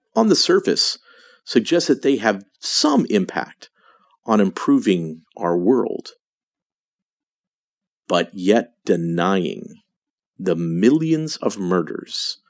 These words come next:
under their own Marxist agenda. The bottom line is that human dignity has not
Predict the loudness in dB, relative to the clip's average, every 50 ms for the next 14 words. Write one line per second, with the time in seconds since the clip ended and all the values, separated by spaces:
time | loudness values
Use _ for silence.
0 | _ _ _ _ _ _ _ _ _ -2 -2 0 0 -2 0 0 0 0 0 -4
1 | -4 _ 0 2 2 2 -2 -4 -8 -12 -14 _ _ _ _ _ -18 -14 -12 -4
2 | 0 0 0 0 0 -4 -4 -2 -2 -4 -4 -6 -8 -12 -10 -6 -4 -4 -2 -2
3 | -4 -6 -10 -14 -14 -18 -20 _ _ _ _ _ _ _ _ _ _ _ _ _
4 | _ _ _ _ _ _ _ _ _ _ _ _ _ _ _ _ _ _ -10 -10
5 | -6 -2 0 2 2 2 2 2 2 2 2 2 0 -2 -4 -10 -16 _ _ _
6 | _ _ _ _ _ _ _ _ _ _ _ _ _ _ _ _ -8 -8 -4 -2
7 | -2 -2 -2 -4 -2 0 0 2 2 0 -2 -4 -4 -2 -2 -2 -2 -6 -10 -10
8 | -10 -10 -10 -10 -12 -18 _ _ _ _ _ _ _ _ -6 -2 0 0 0 0
9 | -4 -8 -10 -6 -4 -2 -2 -2 -2 -4 -10